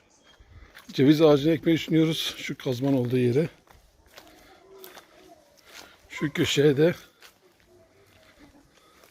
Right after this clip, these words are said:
ayva ağacımızı ekeceğiz. Bugün içinde bitireceğiz.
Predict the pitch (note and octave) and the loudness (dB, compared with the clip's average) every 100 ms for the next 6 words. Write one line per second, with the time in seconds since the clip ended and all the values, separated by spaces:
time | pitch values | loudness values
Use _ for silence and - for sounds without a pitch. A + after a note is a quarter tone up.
0 | - - C#3+ C#3+ C#3 A#2+ A#2+ B2+ - A#2 | -12 -2 0 2 2 0 -2 -4 -4 -4
1 | D#3 - - - - - - _ - - | -4 -6 -12 -18 -20 -20 -20 _ -20 -20
2 | - - - - - - - - - - | -20 -20 -20 -20 -20 -20 -20 -20 -16 -12
3 | - - - - - - - - - - | -10 -10 -12 -12 -10 -10 -12 -16 -16 -18
4 | - - - D3 C#3 B2 - B2+ G#2+ - | -20 -18 -8 0 2 2 0 -4 -4 -4
5 | - - - - C3+ - C#3 D3+ D#3 - | -6 -6 -4 -4 -4 -2 0 0 -4 -8